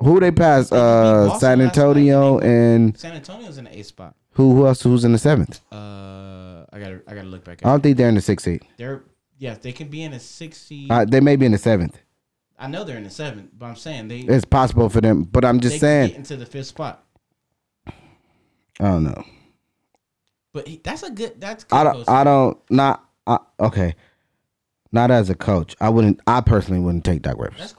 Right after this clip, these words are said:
Speaker 1: I
Speaker 2: crazy.
Speaker 1: think he's overrated. That's
Speaker 2: I don't, I
Speaker 1: personally
Speaker 2: don't
Speaker 1: me.
Speaker 2: think he's, I don't think he's that overrated. I think he. It's, I
Speaker 1: He's
Speaker 2: see
Speaker 1: pretty
Speaker 2: the criticism.
Speaker 1: overrated.
Speaker 2: I see the criticism, but
Speaker 1: They're in
Speaker 2: I think
Speaker 1: seventh. Actually, San Antonio is in sixth spot. Utah's in eighth.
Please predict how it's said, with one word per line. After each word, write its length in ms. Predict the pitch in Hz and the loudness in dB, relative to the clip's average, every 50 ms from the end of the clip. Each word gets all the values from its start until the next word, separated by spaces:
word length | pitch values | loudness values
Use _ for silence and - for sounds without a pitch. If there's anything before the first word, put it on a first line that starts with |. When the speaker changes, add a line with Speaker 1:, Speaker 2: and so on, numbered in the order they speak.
| _ - | _ -2
Speaker 1:
I 120 | 107 127 | 0 0
Speaker 2:
crazy. 60 | 123 - | 2 2
Speaker 1:
think 160 | 139 131 120 | 2 2 2
he's 180 | 120 131 120 95 | 2 0 0 2
overrated. 560 | 90 113 110 95 92 87 90 85 80 73 - _ _ _ _ _ | 2 0 0 0 0 -2 -2 -4 -6 -8 -12 _ _ _ _ _
That's 180 | - 117 127 120 | -4 -2 -2 -2
Speaker 2:
I 40 | - | -2
don't, 80 | - | 0
I 40 | 135 | 0
Speaker 1:
personally 300 | 127 113 123 - 107 98 | 0 0 0 0 0 2
Speaker 2:
don't 40 | 92 | 2
Speaker 1:
me. 80 | 92 87 | 2 0
Speaker 2:
think 100 | 76 - | -2 -6
he's, 240 | 107 104 101 110 _ - | -10 -18 -20 -20 _ -12
I 120 | 127 156 | -12 -10
don't 160 | 185 196 190 | -10 -12 -14
think 140 | - 185 175 - | -16 -18 -18 -18
he's 320 | 185 160 135 123 117 104 | -18 -16 -16 -16 -16 -14
that 280 | 120 135 127 107 - - | -12 -10 -10 -10 -12 -14
overrated. 400 | 101 101 90 85 87 82 - - | -18 -20 -18 -18 -20 -20 -16 -14
I 100 | - 151 | -14 -12
think 200 | 151 - 202 196 | -12 -14 -16 -18
he. 200 | - 196 175 - _ _ - | -18 -20 -20 -20 _ _ -20
It's, 300 | 101 95 127 127 - 85 - | -20 -20 -18 -18 -18 -16 -12
I 100 | - 135 135 | -10 -8 -8
Speaker 1:
He's 100 | 113 - | -8 -8
Speaker 2:
see 100 | - - | -4 -2
Speaker 1:
pretty 180 | 135 120 110 95 | 0 0 2 2
Speaker 2:
the 60 | 98 | 2
criticism. 520 | 95 85 80 78 78 85 85 80 73 76 71 | 0 0 -2 -2 -2 -2 -2 -2 -4 -6 -8
Speaker 1:
overrated. 180 | - - - _ _ _ _ _ _ _ _ - | -10 -14 -20 _ _ _ _ _ _ _ _ -20
Speaker 2:
I 40 | 123 | -18
see 160 | - - 170 | -14 -14 -14
the 80 | 170 165 | -14 -14
criticism, 720 | - - 165 160 170 170 - 180 175 175 175 180 190 - - | -14 -12 -10 -10 -10 -12 -14 -16 -16 -16 -18 -18 -20 -20 -16
but 140 | 135 135 123 | -10 -4 -2
Speaker 1:
They're 160 | 127 131 123 | 0 2 2
in 80 | 113 101 | 2 0
Speaker 2:
I 40 | - | 0
think 60 | - | 0
Speaker 1:
seventh. 460 | - 117 110 104 92 90 76 - - _ _ _ _ - | 0 2 2 2 2 0 -2 -2 -8 _ _ _ _ -2
Actually, 460 | 92 117 151 151 - - 143 143 123 101 | 0 0 0 0 0 0 2 2 2 2
San 240 | - - 110 101 | 2 0 2 2
Antonio 560 | 95 87 82 - - 104 107 107 98 87 80 80 | 2 0 0 0 0 2 2 2 2 2 0 0
is 120 | 78 71 | -2 -4
in 120 | 78 76 | -6 -8
sixth 260 | - - - 80 - - | -8 -6 -8 -8 -8 -8
spot. 300 | - - 78 67 - - _ _ _ _ _ _ _ _ | -10 -8 -8 -8 -8 -10 _ _ _ _ _ _ _ _
Utah's 580 | _ 85 101 110 104 - 101 87 80 78 73 71 | _ -2 0 0 0 0 -2 -2 -2 -2 -4 -6
in 140 | 76 69 - | -6 -6 -4
eighth. 280 | 87 82 76 - - | -4 -6 -6 -8 -12